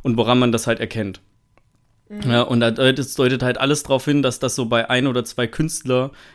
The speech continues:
Speaker 1: die bei Ratars Label Alles oder Nix, ähm, was auch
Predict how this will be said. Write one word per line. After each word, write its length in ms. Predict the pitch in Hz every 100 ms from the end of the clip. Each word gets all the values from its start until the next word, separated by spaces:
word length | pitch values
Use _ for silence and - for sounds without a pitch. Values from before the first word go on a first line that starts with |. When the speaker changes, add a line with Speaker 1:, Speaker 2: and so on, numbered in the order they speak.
| -
Speaker 1:
die 160 | 123 117
bei 160 | 120
Ratars 500 | 113 120 131 123 -
Label 460 | 123 120 117 117 -
Alles 340 | 127 139 139 -
oder 220 | 123 123
Nix, 400 | 127 180 - - - - - - -
ähm, 420 | 131 127 120 120 123
was 240 | 123 -
auch 360 | - 131 113